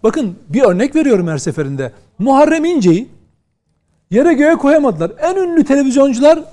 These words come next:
"Aman sen umutsun, Cumhurbaşkanı geliyor." Metrolara bindiler, Maltepe şeye, e, miting alanına gitti değil mi insanlar? Bayraklar ellerinde. O günlerde önüne çıksanız sizi ezerlerdi. Yahu bu kitle var ya, kendini herkesten akıllı zanneden kitle,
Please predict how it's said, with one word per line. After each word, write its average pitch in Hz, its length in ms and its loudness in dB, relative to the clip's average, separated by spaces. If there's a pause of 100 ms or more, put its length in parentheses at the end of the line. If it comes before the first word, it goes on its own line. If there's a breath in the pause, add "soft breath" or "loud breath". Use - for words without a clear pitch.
"Aman 320 320 2
sen 302 220 4
umutsun, 285 600 -4
Cumhurbaşkanı 285 600 2
geliyor." 294 500 2 (760 loud breath)
Metrolara 294 580 2
bindiler, 247 380 4
Maltepe 285 440 2
şeye, 247 420 2
e, 226 340 0
miting 294 320 -2
alanına 285 260 2
gitti 214 180 -6
değil 330 120 0
mi 311 60 -4
insanlar? 185 460 -4
Bayraklar 277 440 4
ellerinde. 247 440 2
O 247 160 -2
günlerde 294 320 0
önüne 285 240 -2
çıksanız - 340 -4
sizi 240 180 -4
ezerlerdi. 254 680 4 (460)
Yahu 220 380 4
bu 247 100 -4
kitle 262 420 2
var 330 160 6
ya, 135 180 -4 (540)
kendini 208 320 2
herkesten 220 440 0
akıllı 202 300 -4
zanneden 180 340 -4
kitle, 220 380 -8